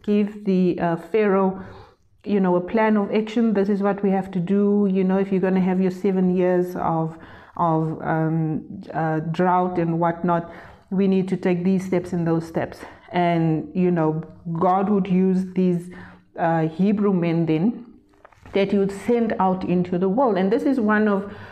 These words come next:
one of the way God institution, in-, instituted missionary work. Because Israel was the chosen people and God revealed himself to Israel, he would then use these Israelites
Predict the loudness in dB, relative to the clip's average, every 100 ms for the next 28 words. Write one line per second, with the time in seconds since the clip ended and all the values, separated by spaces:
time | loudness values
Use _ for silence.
0 | -4 0 2 2 2 2 2 2 0 2
1 | 2 2 0 0 0 0 -4 0 0 0
2 | -2 -2 0 0 0 -4 -4 -2 -2 -2
3 | -4 -2 -2 0 0 0 2 4 4 2
4 | 2 2 2 2 2 2 -2 -6 -12 -20
5 | -20 -20 -4 -2 2 2 2 2 0 2
6 | 2 2 0 0 -4 0 0 2 0 -2
7 | -2 -2 -2 -2 0 -2 -6 -4 0 2
8 | 2 2 0 -4 -2 0 2 2 2 0
9 | 0 0 -2 -2 -2 0 -2 -2 -2 -2
10 | -2 -6 -20 -20 -8 0 2 4 2 2
11 | 0 2 2 2 2 2 0 0 0 0
12 | -2 0 0 2 0 0 -4